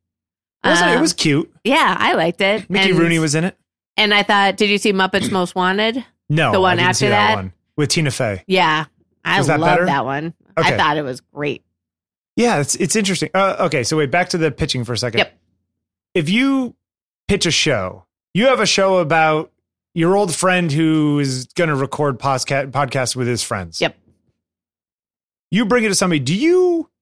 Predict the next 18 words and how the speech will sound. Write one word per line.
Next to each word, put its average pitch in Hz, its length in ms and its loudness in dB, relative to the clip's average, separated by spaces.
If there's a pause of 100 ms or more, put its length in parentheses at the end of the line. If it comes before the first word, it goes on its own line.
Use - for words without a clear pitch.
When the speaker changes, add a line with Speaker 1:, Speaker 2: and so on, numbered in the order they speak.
(240)
Speaker 1:
as 190 480 2
somebody 190 360 2
who's 175 180 0
pitching 170 280 -2
a 156 60 0
show, 165 380 2
even 226 220 0
have 196 180 0
to 175 80 -2
think - 400 -4
about 202 280 0
funding, 208 500 0
or 175 200 0
is 156 140 0
that 196 320 0
somebody 175 320 2
else's 160 320 0
problem? 139 720 0